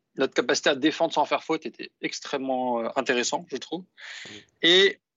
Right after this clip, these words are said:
Speaker 1: euh, dernière chose, euh, quatre-vingt-dix pour cent de nos trois points, euh, venaient d'une passe décisive. Donc là-dessus, on est largement premier dans la ligue. Et ça, c'était vraiment, euh, euh, trois petites stats qui ont fait que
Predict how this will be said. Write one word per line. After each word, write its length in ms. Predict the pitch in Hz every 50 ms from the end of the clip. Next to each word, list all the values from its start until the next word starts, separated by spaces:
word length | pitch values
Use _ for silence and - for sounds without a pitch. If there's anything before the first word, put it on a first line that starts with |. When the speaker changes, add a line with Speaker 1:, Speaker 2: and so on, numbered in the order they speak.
| _ -
Speaker 1:
euh, 240 | 143 131 123 123 123
dernière 260 | 123 143 151 151 147
chose, 300 | - - 180 180 160 151 -
euh, 100 | 131 131 123 - _ -
quatre-vingt-dix 500 | 180 175 - - 180 180 170 147 160 151
pour 180 | - 165 147
cent 120 | - 180 170
de 60 | 156
nos 100 | 147 143
trois 260 | - - 151 143 -
points, 200 | - 156 156 - _ _ _ _ _ _ _ _ _ _ _ -
euh, 200 | 113 110 110 110
venaient 240 | 110 135 139 147
d'une 180 | 131 135 139 113
passe 320 | - 127 110 - - - - 98
décisive. 480 | 110 113 - - 117 101 98 - - _ _ _ _ _ _ -
Donc 100 | - -
là-dessus, 200 | 131 120 - 135
on 60 | 120
est 60 | 117
largement 340 | 113 123 120 117 135 123 123
premier 260 | 117 - 135 123 127
dans 100 | 117 117
la 80 | 117 117
ligue. 300 | 117 120 147 - - - _ _ - - - _ _ _ _ -
Et 40 |
ça, 140 | 127 - 139
c'était 240 | 127 - 123 - 123
vraiment, 440 | 110 113 117 120 131 135 135 127 120
euh, 140 | 113 113 113 - _ _ _ _ - - _ _ _ -
euh, 120 | 120 113
trois 320 | - - - - 160 160 160
petites 400 | - 160 143 - - - - -
stats 260 | - - 156 156 - _
qui 120 | - -
ont 140 | 131 117 113
fait 200 | - - 147 139
que 540 | - - 120 117 113 110 110 110 107 107